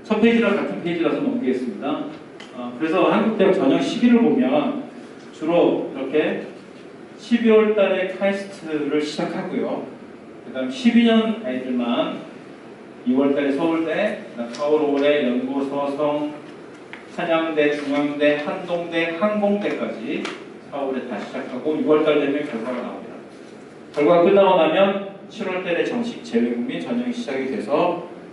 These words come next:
팔월 말, 구월 초가 되면 다 결과가 나오고요. 그 다음에 끝에 가서 십이월 달 되면 추가 합격이 있죠.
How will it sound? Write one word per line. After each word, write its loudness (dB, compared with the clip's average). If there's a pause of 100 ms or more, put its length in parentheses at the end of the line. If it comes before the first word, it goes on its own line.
(140)
팔월 4
말, 2
구월 4
초가 2
되면 -2
다 -8
결과가 -2
나오고요. -2 (1160)
그 -8
다음에 2 (220)
끝에 4
가서 2
십이월 2
달 0
되면 -2
추가 -4
합격이 -4
있죠. -10